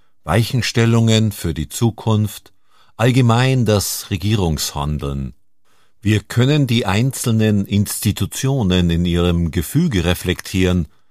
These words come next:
ihr Zusammenwirken, ihre Gegensätze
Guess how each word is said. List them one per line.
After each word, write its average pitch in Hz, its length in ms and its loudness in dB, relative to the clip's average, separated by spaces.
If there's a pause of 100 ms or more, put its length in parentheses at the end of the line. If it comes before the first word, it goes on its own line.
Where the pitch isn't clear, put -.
(240)
ihr 85 140 -6
Zusammenwirken, 113 1300 -2 (440)
ihre 87 220 -2
Gegensätze 110 1000 -2